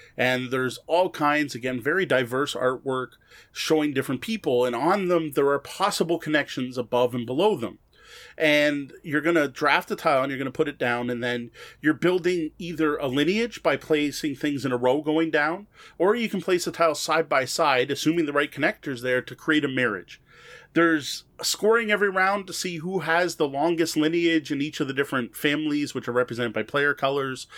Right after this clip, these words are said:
as well as symbology to help with any color blindness issues.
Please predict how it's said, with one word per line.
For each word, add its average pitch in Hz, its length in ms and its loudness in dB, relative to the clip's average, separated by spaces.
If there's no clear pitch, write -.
as 139 120 2
well 151 300 4
as 143 280 2
symbology 131 640 -2
to 117 400 -2
help 123 220 0
with 123 160 -2
any 117 140 -4
color 143 280 0
blindness 135 480 -6
issues. 139 520 -12